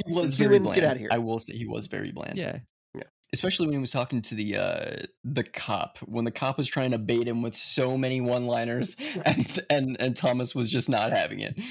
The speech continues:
Speaker 3: "I wanna be a
Speaker 1: Yeah.
Speaker 3: priest.
Speaker 1: Did you
Speaker 3: I
Speaker 1: guys
Speaker 3: wanna be a cop. Pick a profession." <laughs> You know what I'm saying?
Speaker 1: <laughs>
Speaker 3: Get outta here, Jesus Christ.
Speaker 1: Yeah.
Speaker 3: But
Speaker 1: Yeah.
Speaker 2: And I really liked the, I mean, again,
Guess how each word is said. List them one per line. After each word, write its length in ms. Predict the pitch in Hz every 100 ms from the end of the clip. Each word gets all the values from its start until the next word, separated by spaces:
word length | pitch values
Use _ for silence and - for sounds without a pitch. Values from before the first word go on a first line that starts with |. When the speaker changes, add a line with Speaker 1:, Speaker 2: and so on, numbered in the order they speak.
| 240 226 -
Speaker 3:
"I 100 | 143
wanna 180 | 151
be 80 | 151
a 40 | 160
Speaker 1:
Yeah. 40 |
Speaker 3:
priest. 280 | 160 180 165
Speaker 1:
Did 100 | 123
you 80 | 143
Speaker 3:
I 40 |
Speaker 1:
guys 40 | 151
Speaker 3:
wanna 140 | 156
be 100 | 151
a 80 | 151
cop. 320 | 165 170 123
Pick 160 | 196 202
a 80 | 190
profession." 760 | 311 196 214 - - 175 - -
<laughs> 40 |
You 80 | 214
know 260 | - - 202
what 80 | 220
I'm 100 | 226
saying? 680 | 226 233 262 392 370 349 311
Speaker 1:
<laughs> 60 | -
Speaker 3:
Get 140 | - -
outta 160 | 196 180
here, 200 | 143 135
Jesus 380 | 131 185 180 120 -
Christ. 220 | 151 143 - 202 240 240 - - -
Speaker 1:
Yeah. 80 | - - -
Speaker 3:
But 100 | - - _
Speaker 1:
Yeah. 220 | - - 139 _ _ _ _ _ _ _ _ _ _ _ _ _ _ _
Speaker 2:
And 160 | 147 139
I 60 |
really 340 | 123 123 123 120
liked 460 | 113 113 151 - - -
the, 220 | 123 113 -
I 40 |
mean, 320 | 131 123 117 107
again, 560 | 113 123 110 104 110